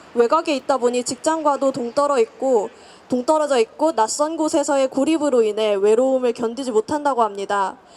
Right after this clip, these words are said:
반지하 주민의 오십구 퍼센트가 일 인 가구이고 삼십육 퍼센트가 육십 대 이상 고령층으로 고립 위험이 있어 지역사회에 지속적인 관심이 필요합니다. 매입이나 건설 임대가 매우 부족한 서울시에선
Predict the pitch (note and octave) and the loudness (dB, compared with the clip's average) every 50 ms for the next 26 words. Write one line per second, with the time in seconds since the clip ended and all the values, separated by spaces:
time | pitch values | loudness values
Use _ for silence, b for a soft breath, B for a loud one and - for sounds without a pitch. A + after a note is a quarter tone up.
0 | B B B - - B3 C4 C#4 C4+ D#4 F4 F4 E4+ E4 - D4 C#4 C#4+ C#4+ C#4+ | B B B -2 0 0 0 -2 -2 0 0 0 0 0 -4 -6 -4 -4 -2 -2
1 | D#4 E4+ F4 F4 - - B3+ - - D4+ - - C4+ C4 - - F4+ F4+ E4+ D#4 | -2 0 0 0 0 0 -2 -2 -2 -4 -6 -6 -8 -8 -4 -2 -2 -2 0 -2
2 | C#4+ C4+ - - B3 A3+ A#3 A3+ A#3+ D#4 E4 F#4 F#4 E4 D#4+ C#4+ A#3+ B3 A3 G3+ | -4 -4 -4 -4 0 2 2 2 2 0 -2 -4 -2 -2 -2 0 2 2 2 2
3 | G3+ - A#3 D4 D#4+ F4+ F#4 - F4 C#4+ A3+ - - - D#4 D#4 D#4+ C#4+ C#4 - | 2 0 0 0 -2 -6 -4 -4 -4 -4 -4 -6 -2 -2 -2 0 0 -4 -6 -4
4 | C#4 B3+ A#3+ A3 A3 B3 - E4 D#4 - C#4+ C#4 B3 B3 B3 A#3+ A3+ A#3+ - B3 | -2 -2 -2 -2 -2 -4 -6 -8 -6 -4 -4 -4 -2 -2 -4 -4 -6 -2 -2 0
5 | B3 C4+ D4 D4 - - C4+ B3 A#3 A3+ A#3+ C#4 B3 G#3+ - B B B B B | 0 0 -2 -4 -8 -8 -4 0 2 4 4 4 2 0 -2 B B B B B
6 | - - C4 E4 F4+ D#4+ E4 D#4+ D4+ D4 D4 C#4 B3+ A#3 - - D4 D4 - - | -2 0 2 2 2 2 2 2 2 0 -2 -4 -4 -4 -2 -2 -2 -2 -2 -2
7 | B3 C4+ D4 - - D4+ C#4+ C#4 C4+ C#4 - - B3 F4 E4+ - - D4 C#4+ C4 | -2 -2 0 0 0 0 2 2 0 0 -2 -4 -4 -4 -4 0 -2 -2 -2 -2
8 | A#3+ C4 A3 A3 A3+ - B3 B3+ B3 - D#4+ D#4 D#4 C#4+ A#3+ A3 G3 F#3+ G3 G3+ | -2 -2 -4 -4 -4 -4 -8 -8 -4 -4 -2 -2 0 -2 -2 -4 -4 -2 -2 -2
9 | G3 G3 A3 - B B B B B B B B G#3+ A#3+ B3 D4 F4 F#4 D#4+ E4+ | -2 -4 -6 -10 B B B B B B B B 2 2 4 4 2 2 0 -2
10 | E4+ E4 E4 D#4 - - B3 B3+ C#4 F4 F4+ F4 E4+ D#4+ C#4+ C#4+ C4 C4 A#3 G3 | -2 0 -2 -2 0 -2 -2 0 0 0 0 0 -2 -2 -2 2 2 2 2 4
11 | A3 A3+ C#4 D#4+ E4+ E4 - - E4 - C4+ C4+ - - C#4 C4+ C#4+ D4+ D#4+ E4 | 4 4 4 4 2 2 0 -4 -2 -2 -2 -2 0 -2 -2 -2 0 0 0 0
12 | E4+ E4 - C#4+ A#3+ A3+ A#3 - C4+ B3+ A3 G#3+ | 0 -2 0 0 0 0 0 0 -2 -2 -4 -6